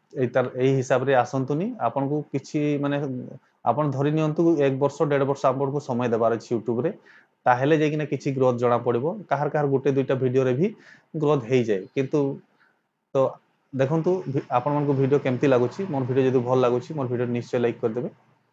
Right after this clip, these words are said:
ଯଦି ମୋର ଚ୍ୟାନେଲରେ ନୂଆ ଥିଲେ, ମୋର ଚ୍ୟାନେଲକୁ ନିଶ୍ଚୟ ସବସ୍କ୍ରାଇବ୍ କରିଦେବେ। ଆଉ କିଛି ହେଲ୍ପଫୁଲ୍ ଭିଡ଼ିଓ ଜାଣିବାର ଅଛି, ଆଉ କିଛି ଜାଣିବାର ଅଛି,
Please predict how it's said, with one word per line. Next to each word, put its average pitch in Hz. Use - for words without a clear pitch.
ଯଦି 147
ମୋର 160
ଚ୍ୟାନେଲରେ 147
ନୂଆ 139
ଥିଲେ, 139
ମୋର 135
ଚ୍ୟାନେଲକୁ 123
ନିଶ୍ଚୟ 120
ସବସ୍କ୍ରାଇବ୍ 120
କରିଦେବେ। 135
ଆଉ 127
କିଛି 160
ହେଲ୍ପଫୁଲ୍ 147
ଭିଡ଼ିଓ 139
ଜାଣିବାର 127
ଅଛି, -
ଆଉ 120
କିଛି 120
ଜାଣିବାର 117
ଅଛି, 123